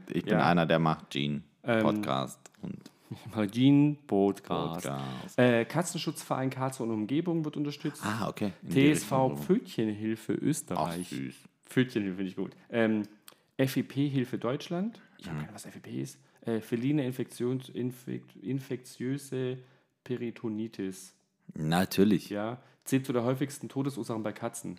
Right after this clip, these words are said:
Speaker 1: Aha.
Speaker 2: Ah, okay. Max Tiernahrung, das war auch dabei, eine kleine Packung Tiernahrung.
Speaker 1: Stimmt.
Speaker 2: Ich dachte, das wären, ähm, S-, Süßigkeiten für mich. Und ich so, „Hä, mit Lachs?“
Speaker 1: Ein
Speaker 2: Ich so, „Wer macht denn Lachs?“ Und ich so, „Ah, ist für Katzen? Ah, okay.“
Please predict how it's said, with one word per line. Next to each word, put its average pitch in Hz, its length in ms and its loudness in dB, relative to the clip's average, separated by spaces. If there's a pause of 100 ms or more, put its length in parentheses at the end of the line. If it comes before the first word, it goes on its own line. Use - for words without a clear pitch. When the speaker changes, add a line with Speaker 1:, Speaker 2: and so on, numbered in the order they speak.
Speaker 1:
Aha. 85 340 2
Speaker 2:
Ah, 131 100 0
okay. - 240 -8 (680)
Max 123 400 2
Tiernahrung, 190 680 2 (260)
das 135 200 4
war 131 80 6
auch 127 80 2
dabei, 123 180 6
eine 135 140 2
kleine 135 300 0
Packung 123 400 -2
Tiernahrung. 156 840 0
Speaker 1:
Stimmt. 95 480 2 (180)
Speaker 2:
Ich 113 100 -2
dachte, 120 140 6
das 113 120 0
wären, 113 220 6 (120)
ähm, 107 260 6
S-, - 160 -4 (100)
Süßigkeiten 131 580 0
für 110 140 0
mich. 151 220 4
Und 127 60 4
ich 110 100 2
so, 107 80 -4
„Hä, 101 100 0
mit 98 160 2
Lachs?“ 107 220 4
Speaker 1:
Ein 120 60 0
Speaker 2:
Ich 92 60 -4
so, 98 160 -4
„Wer 92 100 -2
macht 92 220 -2
denn 90 80 -4
Lachs?“ 104 240 -4
Und 98 180 -4
ich 104 120 -4
so, - 80 -10
„Ah, 127 160 0
ist 131 80 -4
für 127 80 -8
Katzen? 143 480 -2
Ah, 131 160 0
okay.“ 208 320 -2